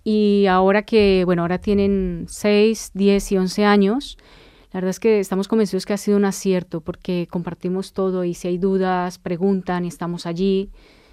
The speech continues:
No, no nos repartimos por la casa. La única parte es la segunda planta, que son las habitaciones, que es el lugar para ir a descansar y ya está, ¿no?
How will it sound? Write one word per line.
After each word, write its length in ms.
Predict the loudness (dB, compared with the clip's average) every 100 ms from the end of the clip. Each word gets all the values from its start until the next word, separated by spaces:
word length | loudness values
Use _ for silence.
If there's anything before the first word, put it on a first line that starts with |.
| _ _ _ _
No, 440 | -6 -2 0 -2 -4
no 180 | -4 -2
nos 300 | -2 -6 -10
repartimos 580 | -8 -8 -6 -6 -6
por 140 | -10 -10
la 80 | -8
casa. 300 | -8 -8 -8
La 200 | -6 -2
única 300 | -2 -2 -2
parte 280 | -2 0 -2
es 60 |
la 160 | 0 0
segunda 300 | 2 2 4
planta, 300 | 2 2 -2
que 80 | -4
son 120 | -4
las 120 | 0
habitaciones, 580 | -2 -2 -2 -2 -2 -2
que 80 | -4
es 100 | 0
el 60 |
lugar 280 | 0 0 -2
para 160 | -2 -4
ir 100 | -2
a 60 |
descansar 680 | -4 -6 -6 -4 0 0 -2 _ _
y 440 | -8 -6 -10 -14
ya 140 | -12 -14
está, 340 | -14 -18 -20 _
¿no? 300 | -14 -12 -14